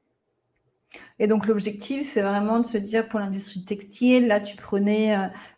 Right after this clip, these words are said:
euh, ben, l'industrie automobile, donc avec, euh, avec Michelin, c'est remplacer, entre guillemets, le caoutchouc avec,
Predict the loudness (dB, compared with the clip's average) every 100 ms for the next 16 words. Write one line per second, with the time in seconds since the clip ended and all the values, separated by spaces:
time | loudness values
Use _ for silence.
0 | -4 0 0 0 0 0 0 0 -2 -6
1 | -6 0 0 0 0 0 2 2 2 0
2 | -2 -4 -4 -6 -6 -4 -4 -2 -2 -2
3 | -2 -2 -2 0 2 2 2 0 2 2
4 | 2 2 2 0 0 -2 -2 2 4 2
5 | 4 4 4 0 0 -2 -2 _ _ 0
6 | 2 4 2 0 -14